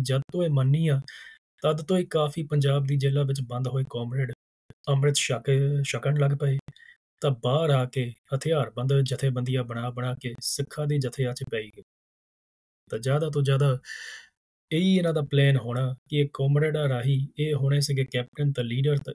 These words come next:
ਇਹਨਾਂ ਰਾਹੀਂ ਅਸੀਂ ਪਾਕਿਸਤਾਨ 'ਤੇ ਹਮਲੇ ਕਰਾਂਗੇ। ਪਰ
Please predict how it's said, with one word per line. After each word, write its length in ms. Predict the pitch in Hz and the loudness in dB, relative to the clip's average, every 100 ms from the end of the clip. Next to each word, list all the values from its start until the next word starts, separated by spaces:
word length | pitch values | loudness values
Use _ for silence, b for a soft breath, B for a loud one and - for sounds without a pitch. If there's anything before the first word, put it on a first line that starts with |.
| - | -2
ਇਹਨਾਂ 180 | 143 139 | 2 2
ਰਾਹੀਂ 240 | 120 127 | 0 -2
ਅਸੀਂ 180 | 123 - | -6 -6
ਪਾਕਿਸਤਾਨ 440 | 113 113 113 117 117 | -8 -8 -12 -12 -12
'ਤੇ 140 | 110 | -12
ਹਮਲੇ 240 | 113 107 - | -12 -20 -12
ਕਰਾਂਗੇ। 420 | 135 151 143 135 - _ - | -6 -2 0 0 -4 _ 0
ਪਰ 220 | 156 139 | 2 2